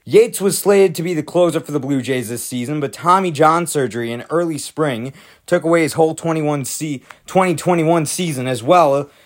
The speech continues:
What he is expected, removed, though, from a dominant twenty nineteen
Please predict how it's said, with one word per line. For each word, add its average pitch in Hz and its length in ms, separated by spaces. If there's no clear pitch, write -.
What 160 240
he 147 180
is 120 100
expected, 120 840
removed, 131 520
though, 123 300
from 131 180
a 123 60
dominant 170 540
twenty 147 240
nineteen 127 800